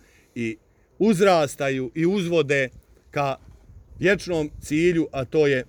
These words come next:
Hristos Bog naš i prečista majka njegova, čije rođenje slavimo, koja je odmah posle Boga, koja je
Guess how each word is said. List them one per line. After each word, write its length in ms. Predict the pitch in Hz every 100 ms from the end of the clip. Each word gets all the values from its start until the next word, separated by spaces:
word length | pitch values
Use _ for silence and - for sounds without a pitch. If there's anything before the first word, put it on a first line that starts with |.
| _ - -
Hristos 480 | - 180 180 170 131
Bog 300 | 139 185 165
naš 260 | 165 160 127 - - - -
i 80 | 165
prečista 760 | 180 196 - 160 - 156 139 - - - - -
majka 520 | 147 190 185 - 165
njegova, 460 | 160 165 156 147
čije 240 | 135 156 147
rođenje 520 | 135 120 147 175 160
slavimo, 520 | - 165 151 147 139
koja 400 | 120 170 170 151
je 160 | 139 135 - - - -
odmah 480 | 190 226 202 185 180 - -
posle 300 | 180 - 156
Boga, 420 | 175 160 113 85 - 73 _ - - _ _ _
koja 340 | 147 160 156
je 220 | 143 135